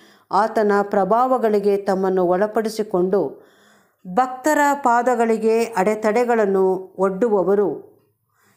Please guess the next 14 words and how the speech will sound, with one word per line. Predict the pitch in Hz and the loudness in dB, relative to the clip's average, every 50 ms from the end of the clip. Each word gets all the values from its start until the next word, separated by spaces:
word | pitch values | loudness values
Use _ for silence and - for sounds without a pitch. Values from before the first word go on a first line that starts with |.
| _ _ | _ _
ಹೀಗೆ | 269 277 277 277 269 247 | 0 0 2 2 0 2
ಮಾಡುವುದರಿಂದ | 226 226 233 247 277 277 311 285 277 269 220 233 214 220 214 214 202 202 196 190 196 196 - | 2 2 2 2 2 2 2 2 2 2 2 2 2 2 2 2 2 2 2 2 0 -2 0
ತಮ್ಮ | - 196 196 190 185 185 185 180 | -2 -2 0 2 0 0 0 0
ಹೊಣೆಗಾರಿಕೆಯನ್ನು | 190 196 196 220 233 220 220 220 208 196 190 190 190 - 180 180 185 208 220 208 165 - - - - - - - - _ _ - | 0 0 2 2 0 2 2 0 2 0 -2 -4 -2 -2 0 0 2 2 2 0 0 -2 -8 -14 -20 -20 -20 -20 -20 _ _ -2
ಹಗುರ | 240 226 220 233 285 294 285 | -2 0 0 0 0 0 0
ಮಾಡಿಕೊಳ್ಳಲಾಗದು. | 262 226 208 196 190 190 190 190 196 180 170 170 165 170 180 190 208 196 220 196 - - - - _ _ _ _ _ _ _ _ _ _ - | 2 2 0 0 0 -2 -2 0 -2 0 0 0 2 2 2 2 2 0 0 -2 -2 -8 -14 -18 _ _ _ _ _ _ _ _ _ _ -2
ಅವರು | 185 208 214 220 214 208 | -2 0 2 2 2 2
ಯಾವ | 202 208 214 214 240 277 294 320 311 | 2 2 2 2 2 2 2 0 0
ಬಗೆಯ | 226 214 208 185 202 208 202 190 185 180 180 - - - - | 2 0 0 2 2 2 2 2 2 0 -2 -4 -8 -12 -6
ಶಿಕ್ಷೆಯನ್ನು | - 233 226 - - - 214 202 202 196 190 190 | -6 -6 -4 -6 -6 -2 0 0 2 2 0 0
ತನ್ನಿಂದ | 185 190 196 175 175 190 190 190 185 190 185 185 185 190 | 0 -2 -2 0 0 0 0 0 0 0 0 0 0 -2
ಪಡೆಯುವರೆಂದು | - 180 175 180 196 202 185 180 170 170 170 185 196 240 208 151 - - - _ _ _ _ _ _ _ _ _ _ - | -2 -2 0 2 0 0 0 0 -2 0 -2 0 0 0 0 -2 -6 -14 -20 _ _ _ _ _ _ _ _ _ _ -4
ನಿಖರವಾಗಿ | 240 269 269 339 330 311 285 247 240 226 214 196 208 214 | -4 0 0 0 2 2 2 2 2 0 0 0 -2 -4
ಹೇಳದಿದ್ದರೂ, | 202 - 202 185 185 185 180 175 180 170 165 196 214 262 247 156 - - | -2 0 0 0 2 0 0 0 -2 -2 0 0 0 0 0 -2 -4 -8